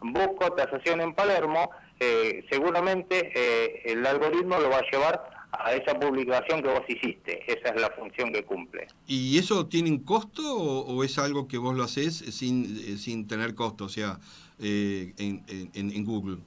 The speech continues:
Speaker 2: o, o de lo que me estás contando.
Speaker 1: No tiene costo. No tiene costo, cualquiera lo puede hacer en cualquier pu-, en, en su publicación de Facebook,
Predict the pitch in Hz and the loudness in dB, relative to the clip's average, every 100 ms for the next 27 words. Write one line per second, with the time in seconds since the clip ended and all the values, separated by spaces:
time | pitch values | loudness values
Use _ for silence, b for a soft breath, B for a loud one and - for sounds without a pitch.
0 | - 98 101 95 92 90 92 87 - 98 | -12 -6 -6 -6 -6 -8 -12 -16 -18 -10
1 | 95 101 95 90 104 104 143 110 185 85 | -6 -4 -4 -4 -4 -2 -2 -2 -2 -2
2 | 202 202 196 208 214 214 214 - _ _ | -2 0 0 2 2 0 -8 -18 _ _
3 | _ 160 185 208 214 220 208 196 240 233 | _ -2 2 2 4 2 2 2 2 2
4 | - 233 208 147 - 165 156 156 156 151 | 2 2 2 0 2 2 4 4 4 4
5 | 143 135 131 160 147 127 120 113 139 127 | 4 4 2 2 2 2 0 2 0 0
6 | 131 127 117 117 110 120 117 - 120 120 | 2 2 4 2 0 -2 -4 -4 -2 0
7 | 117 - - - 135 135 107 95 - 143 | 0 2 0 2 0 0 0 -2 0 0
8 | 156 156 170 | 0 0 -2